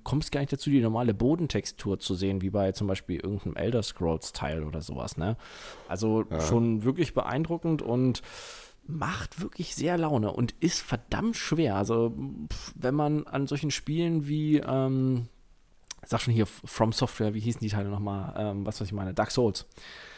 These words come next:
Speaker 1: Wenn man an solchen
Speaker 2: Ja.
Speaker 1: Spielen Laune hat, dann ist das definitiv auch ein Anreiz. Es ist nicht ganz so schwer,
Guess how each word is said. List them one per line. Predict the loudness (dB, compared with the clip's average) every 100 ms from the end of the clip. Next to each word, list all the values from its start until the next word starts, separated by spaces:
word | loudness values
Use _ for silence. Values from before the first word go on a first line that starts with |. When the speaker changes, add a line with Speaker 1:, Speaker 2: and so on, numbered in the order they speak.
| -20 -10
Speaker 1:
Wenn | -2
man | 0
an | 2 4
solchen | 6 6
Speaker 2:
Ja. |
Speaker 1:
Spielen | 4 4 4 6 2 -2
Laune | 2 4 6 4
hat, | 2 -2 0
dann | 2 4 4 4 2 0 -6 -16 -20 -20 -18 -4
ist | 2
das | 2
definitiv | 4 2 2 0 -2 0
auch | 0 0
ein |
Anreiz. | -2 -2 -4 -4
Es | -2
ist | 0 0
nicht | 0 -4 -16 -4
ganz | 0 2 2 0
so | -2 -2 -2
schwer, | -2 -2 -2 -2 -6